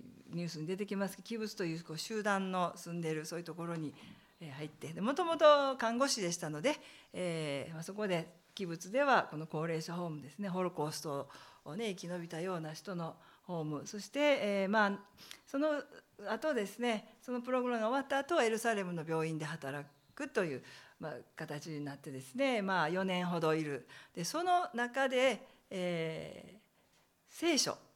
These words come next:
ね、えー、日本語の聖書がたまたま、あの、キブツにあって、ユダヤ人から「これは誰も読まれへんからあんたにあげよう」というので、聖書がやってきて、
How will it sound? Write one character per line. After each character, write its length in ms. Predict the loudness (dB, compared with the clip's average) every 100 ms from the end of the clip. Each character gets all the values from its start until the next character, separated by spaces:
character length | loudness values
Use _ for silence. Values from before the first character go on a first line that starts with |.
| _ _ _ _ _
ね、 200 | -6 -6 -6
え 200 | -6 -4
ー、 60 | -2
日 80 | 0
本 220 | 0 0
語 100 | -2
の 120 | -2
聖 160 | -2 -2
書 140 | -2
が 120 | -6
た 140 | -4 -6
ま 100 | -2
た 140 | 0
ま、 220 | 0 0
あ 40 | -2
の、 100 | -8
キ 120 | -6
ブ 120 | -8
ツ 160 | -6 -6
に 100 | -6
あ 80 |
っ 20 | -8
て、 280 | -6 -6 -8 -18 -14 -6
ユ 100 | 2
ダ 100 | 4
ヤ 80 |
人 200 | 4 0
か 120 | -2 -2
ら 160 | -2 -6 -20 _ _ _ -8
「こ 140 | 0
れ 80 | 4
は 260 | 6 8 6
誰 220 | 4 2
も 80 | 2
読 100 | 2
ま 140 | 4
れ 80 | 2
へ 40 |
ん 80 | 0
か 120 | 0
ら 100 | 0 0
あ 40 |
ん 80 | 0
た 100 | -2
に 100 | -2
あ 80 | 0
げ 120 | 2
よ 140 | 2
う」 40 | 2
と 100 | 2
い 120 | 4
う 80 | 6
の 80 | 8
で、 180 | 8 6 -8 -8 -6
聖 180 | 4 4
書 160 | 6 6
が 240 | 8 8
や 120 | 6
っ 20 | 2
て 140 | -2
き 100 | -2
て、 380 | 0 4 4